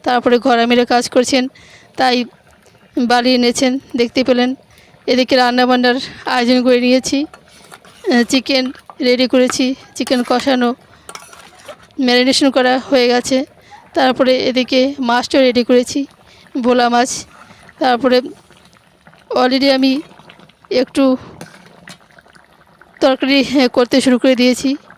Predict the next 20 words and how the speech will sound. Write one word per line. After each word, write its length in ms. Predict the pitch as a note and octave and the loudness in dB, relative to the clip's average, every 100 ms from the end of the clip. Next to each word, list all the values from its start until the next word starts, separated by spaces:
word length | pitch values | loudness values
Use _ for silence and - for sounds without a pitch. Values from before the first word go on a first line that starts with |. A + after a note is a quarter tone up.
| - | -6
নিরামিষ 380 | B3+ A#3+ A#3+ B3 | -2 0 0 0
তরকারি, 440 | - A#3 B3+ B3 B3 F#4+ | 0 0 0 0 -2 -4
আলু, 280 | B3 B3 | -2 -2
ফুলকপি 520 | A3+ B3 A3 A#3+ A#3+ A#3 | 0 -2 0 0 0 0
সব 220 | B3+ G#3+ | -2 -2
দিয়ে। 280 | A#3+ A#3+ B3+ _ _ _ _ _ - | -4 -4 -4 _ _ _ _ _ -4
তো 180 | B3+ B3 - _ - _ _ _ _ _ _ _ _ _ _ | -2 -2 -6 _ -20 _ _ _ _ _ _ _ _ _ _
অন্যদিকে 420 | - C4+ C4+ B3+ C4 | -2 0 0 0 0
আমি 260 | C4 B3+ - _ _ _ - - - | 0 -4 -10 _ _ _ -20 -20 -6
মাংসটা 420 | C#4 A#3+ A#3 C#4 C4+ | 0 0 0 0 2
রেডি 240 | C4 A#3 | 2 0
করে 200 | C4 A#3+ | 0 2
নিয়েছি। 440 | A#3+ A#3+ - C#4 C#4+ - - | 2 0 -2 -6 -8 -14 -4
তারপরে 320 | A#3+ A#3+ C4 | -2 0 0
আমার 260 | A#3+ A#3+ A#3 - | 2 0 -2 -4
নিরামিষ 340 | A#3 A#3 A#3+ | -2 0 0
তরকারিটা 400 | - A#3 B3 B3+ | 0 -2 0 2
হতে 240 | B3+ A#3 A#3+ | 2 2 0
চললো। 380 | B3 A3 A3 B3+ - - - - - - - - - - - - - - - - - | 0 0 -2 -6 -14 -20 -20 -20 -20 -20 -20 -20 -20 -20 -20 -20 -20 -20 -20 -20 -12
খুবই 380 | - A#3+ C4+ | -4 -2 0